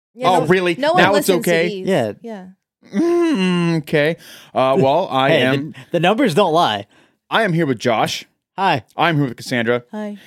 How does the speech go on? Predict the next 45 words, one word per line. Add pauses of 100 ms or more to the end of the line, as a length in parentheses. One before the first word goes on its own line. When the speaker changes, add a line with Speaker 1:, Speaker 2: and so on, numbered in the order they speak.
(160)
Speaker 2:
And
I
am
Matthew.
I
am
also
full
of
Popeyes.
Speaker 1:
You
didn't
say
hi. (560)
Speaker 2:
Hi.
Speaker 3:
You
stupid
fuck.
Speaker 2:
Hi.
Speaker 3:
Jesus
Speaker 2:
God
Speaker 3:
Christ.
Speaker 2:
damn
it.
I'm
the
first
person
narrative
here. (120)
Shut
up. (520)
Speaker 3:
<laughs>
Speaker 2:
All
Speaker 3:
Yeah,
Speaker 2:
right.
Speaker 3:
yeah,
we're
all
full
of
Popeyes.
Speaker 2:
So
we're,
mm-hmm.